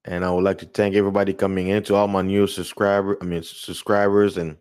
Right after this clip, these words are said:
viewership. Please make sure you're subscribed to my channel, like, share this video,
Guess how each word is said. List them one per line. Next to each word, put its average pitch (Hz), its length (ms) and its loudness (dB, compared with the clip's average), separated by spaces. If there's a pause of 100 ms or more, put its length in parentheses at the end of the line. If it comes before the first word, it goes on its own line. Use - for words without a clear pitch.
viewership. 104 680 2 (720)
Please 123 520 2
make 101 220 -6
sure 107 280 2
you're 87 520 0
subscribed 87 680 -6
to 85 60 -14
my 82 140 -8
channel, 92 480 -4
like, 87 280 0
share 90 440 -2
this 87 200 -8
video, 98 580 2